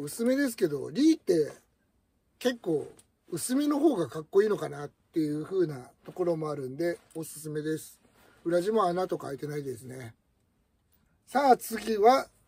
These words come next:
僕の大好きなスターターのジャケットです。アメリカ製です。これはね、エヌシーエーエー大学カレッジリーグのノートルダム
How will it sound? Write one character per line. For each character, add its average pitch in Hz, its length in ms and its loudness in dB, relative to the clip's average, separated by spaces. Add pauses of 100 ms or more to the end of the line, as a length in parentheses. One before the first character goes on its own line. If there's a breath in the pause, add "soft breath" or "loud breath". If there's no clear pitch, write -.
(380)
僕 185 180 0
の 190 100 2
大 196 180 4
好 - 80 -10
き 214 120 0
な 226 240 6
ス - 160 -12
タ 208 100 8
ー 202 120 6
タ 196 100 2
ー 190 80 4
の 190 240 -4 (140)
ジ 180 80 0
ャ 175 40 4
ケ 160 100 -4
ッ - 20 -20
ト 143 120 -12
で 175 160 0
す。 - 300 -16 (1120)
ア 190 80 -4
メ 202 100 4
リ 214 80 0
カ 214 140 8
製 208 180 10
で 196 140 6
す。 - 340 -10 (1040)
こ 269 100 -2
れ 277 80 -2
は 269 120 4
ね、 247 320 6
エ 190 80 6
ヌ 233 120 4
シ 254 140 -2
ー 240 400 2
エ 220 60 -10 (140)
ー - 40 4
エ 196 500 6
ー - 40 -16 (160)
大 214 280 6
学 240 300 0
カ 185 160 0
レ 220 100 4
ッ 240 60 -6
ジ 269 180 -2
リ 269 160 2
ー 233 60 -2
グ 185 100 -2
の 147 140 -4
ノ 240 200 2
ー 240 40 -12
ト 269 120 2
ル 262 120 0
ダ 233 160 6
ム 151 640 -4